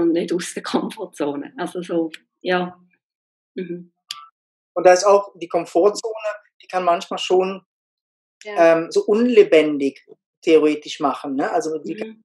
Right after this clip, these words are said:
Speaker 2: Angst erzeugen.
Speaker 1: Mhm.
Speaker 2: Und da ist es schon wichtig, das zu erforschen und zu ergründen, ähm, weil wir sonst immer Angst haben vor der,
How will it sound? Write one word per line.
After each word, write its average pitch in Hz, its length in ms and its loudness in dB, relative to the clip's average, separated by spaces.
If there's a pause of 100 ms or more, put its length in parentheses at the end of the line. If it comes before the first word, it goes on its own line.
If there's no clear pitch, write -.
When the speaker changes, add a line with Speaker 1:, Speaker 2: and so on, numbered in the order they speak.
Speaker 2:
Angst - 280 -20
erzeugen. 135 680 2 (360)
Speaker 1:
Mhm. 196 460 -10 (680)
Speaker 2:
Und 175 380 2 (120)
da 180 180 6
ist 220 140 4
es 220 140 -8
schon 233 260 2
wichtig, - 340 -8
das - 160 -20
zu - 100 -8
erforschen 196 540 0
und 180 120 -12
zu - 140 -6
ergründen, 208 680 -4 (500)
ähm, 170 460 -2 (240)
weil 170 180 6
wir 170 100 6
sonst 185 360 -4
immer 277 400 6
Angst 226 340 -4
haben 196 220 -4
vor 196 220 -2
der, 185 280 0